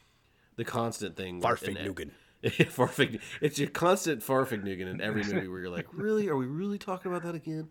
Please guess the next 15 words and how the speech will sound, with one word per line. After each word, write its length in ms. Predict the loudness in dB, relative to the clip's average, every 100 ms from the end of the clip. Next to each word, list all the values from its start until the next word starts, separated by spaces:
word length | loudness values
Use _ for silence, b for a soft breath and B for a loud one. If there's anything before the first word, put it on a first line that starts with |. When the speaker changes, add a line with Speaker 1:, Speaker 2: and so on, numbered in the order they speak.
| -8
Speaker 1:
Are 80 | -4
we 120 | -2 -2
really 240 | 2 2
doing 160 | 2 -2
this 140 | -6
again?" 240 | -8 -8 -10 _ b b b b b
Speaker 2:
Yeah. 140 | -10 -6
Speaker 1:
But 300 | -6 -8 -12 _ -8
Speaker 2:
Somehow 300 | 4 6 8
Speaker 1:
yeah, 60 | 8
it 160 | 8
Speaker 2:
the 160 | 6 4
Emperor 340 | 2 4 6 6
has 180 | 4
returned. 480 | 4 4 4 4 -4